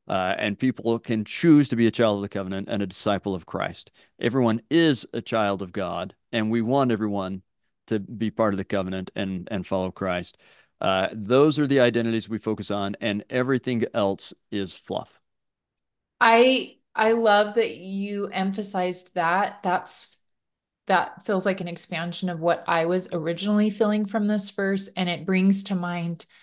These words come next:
Speaker 2: um, a conversation I had with a dear friend who is navigating her daughter making different choices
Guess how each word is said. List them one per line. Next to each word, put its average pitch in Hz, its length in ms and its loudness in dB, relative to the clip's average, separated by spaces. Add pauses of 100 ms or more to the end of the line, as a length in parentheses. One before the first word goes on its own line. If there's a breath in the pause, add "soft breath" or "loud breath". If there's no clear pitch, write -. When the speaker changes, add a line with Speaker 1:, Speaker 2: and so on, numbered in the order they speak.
(420 soft breath)
Speaker 2:
um, 160 680 -4 (280)
a 185 80 2
conversation 185 640 6
I 175 80 4
had 170 180 0
with 170 160 4 (540)
a 180 80 0
dear 185 440 2
friend 160 460 -2 (480 loud breath)
who 208 100 2
is 185 200 6
navigating 175 720 2
her 185 260 -4
daughter 175 340 4
making 170 640 -4 (460)
different 190 440 2
choices 175 920 0